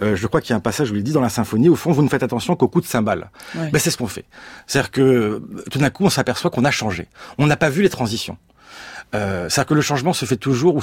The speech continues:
Speaker 1: en tout cas, on s'aperçoit du changement que lorsqu'il a déjà eu lieu,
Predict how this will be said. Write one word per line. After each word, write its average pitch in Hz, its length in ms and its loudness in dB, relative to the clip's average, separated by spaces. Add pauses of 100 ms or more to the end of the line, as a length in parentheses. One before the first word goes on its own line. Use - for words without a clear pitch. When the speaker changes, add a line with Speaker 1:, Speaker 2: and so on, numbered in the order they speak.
(120)
Speaker 1:
en 127 60 -4
tout 135 100 -4
cas, 139 180 2
on 127 140 -4
s'aperçoit 160 400 -2
du 127 60 -2
changement 123 320 -2
que - 120 0
lorsqu'il 117 360 0
a 117 40 0
déjà 117 240 2
eu 110 140 0
lieu, 104 260 0